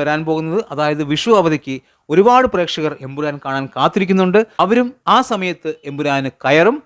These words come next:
തീർച്ചയായും എമ്പുരാനും ഉണ്ടാകും വിഷുവിന് മറ്റു സിനിമകളുമായി മത്സരിക്കാൻ. എന്തായാലും എല്ലാ സിനിമകൾക്കും പ്രതീക്ഷയുണ്ട്.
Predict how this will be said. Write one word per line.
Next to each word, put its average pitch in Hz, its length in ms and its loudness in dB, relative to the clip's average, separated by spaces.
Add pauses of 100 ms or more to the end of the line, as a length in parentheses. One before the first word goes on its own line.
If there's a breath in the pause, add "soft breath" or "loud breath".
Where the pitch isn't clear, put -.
(100)
തീർച്ചയായും 226 480 2 (280)
എമ്പുരാനും 254 400 2
ഉണ്ടാകും 175 300 2 (160)
വിഷുവിന് 156 320 2 (140)
മറ്റു 135 280 -4
സിനിമകളുമായി 147 520 0 (160)
മത്സരിക്കാൻ. 113 500 -8 (240)
എന്തായാലും 262 480 4 (160)
എല്ലാ 214 200 2 (120)
സിനിമകൾക്കും 247 460 0
പ്രതീക്ഷയുണ്ട്. 220 540 0